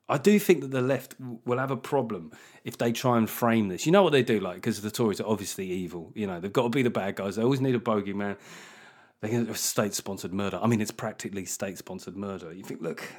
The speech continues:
I don't know if that, that just makes you look mental and paranoid. That makes the movement of the left online look a bit cranky, yeah?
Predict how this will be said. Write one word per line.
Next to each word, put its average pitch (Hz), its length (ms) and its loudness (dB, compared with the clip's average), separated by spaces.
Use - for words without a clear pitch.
I 151 80 -6
don't 185 280 2
know 156 140 6
if 131 80 0
that, 123 220 -2
that 156 140 -4
just 175 140 0
makes 151 280 0
you 123 80 -2
look 120 400 2
mental 110 440 2
and 101 120 -4
paranoid. 113 520 0
That 127 120 2
makes 131 300 2
the 123 120 -2
movement 120 540 4
of 104 180 -8
the 110 80 -2
left 113 360 0
online 104 640 0
look 123 280 2
a 123 40 2
bit 117 220 -2
cranky, 104 640 -2
yeah? 110 320 2